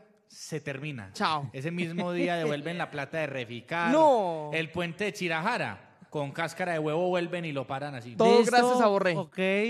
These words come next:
Speaker 1: No se vuelve a cerrar la vía al llano.
Speaker 3: Ah, ok. Jamás en la
Speaker 2: Chingazo.
Speaker 3: vida.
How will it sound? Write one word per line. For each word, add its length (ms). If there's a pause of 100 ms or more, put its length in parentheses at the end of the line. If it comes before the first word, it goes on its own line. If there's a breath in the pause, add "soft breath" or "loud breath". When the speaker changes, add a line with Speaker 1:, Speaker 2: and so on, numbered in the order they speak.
(160)
Speaker 1:
No 240
se 140
vuelve 340
a 80
cerrar 400
la 140
vía 200
al 80
llano. 320 (260)
Speaker 3:
Ah, 220
ok. 140 (240)
Jamás 380
en 120
la 80
Speaker 2:
Chingazo. 40
Speaker 3:
vida. 420